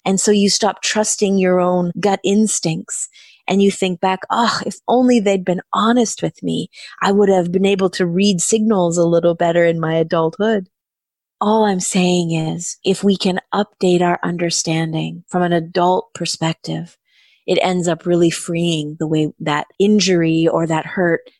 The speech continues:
has been held inside. When we can really see the "I understand" and not hold it as personal, this is where we can dissolve how we've been holding it inside. So much of the anger that keeps us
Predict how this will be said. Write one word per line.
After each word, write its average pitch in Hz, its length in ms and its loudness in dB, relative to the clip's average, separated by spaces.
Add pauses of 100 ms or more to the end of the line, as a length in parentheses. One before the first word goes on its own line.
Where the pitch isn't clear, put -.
has 165 140 -4
been 170 140 -4
held 165 300 -2
inside. 156 600 -6 (440)
When 180 240 0
we 180 100 4
can 170 240 -2
really 180 640 4
see 175 380 0
the 165 140 2 (100)
"I 175 420 2
understand" 165 1120 -4 (440)
and 170 140 -2
not 170 240 0
hold 165 300 0
it 156 100 0
as 151 140 -4
personal, 160 680 -6 (220)
this 196 160 0
is 185 160 -2
where 170 200 2
we 160 400 2
can 185 160 0
dissolve 165 640 2
how 160 180 0
we've 156 200 0
been - 120 -8
holding 160 420 -2
it 156 80 -8
inside. 156 640 -4 (440)
So 240 200 0
much 220 280 0
of 185 120 2
the 180 200 -2
anger 180 580 0
that 160 260 -2
keeps - 320 -4
us 165 160 -2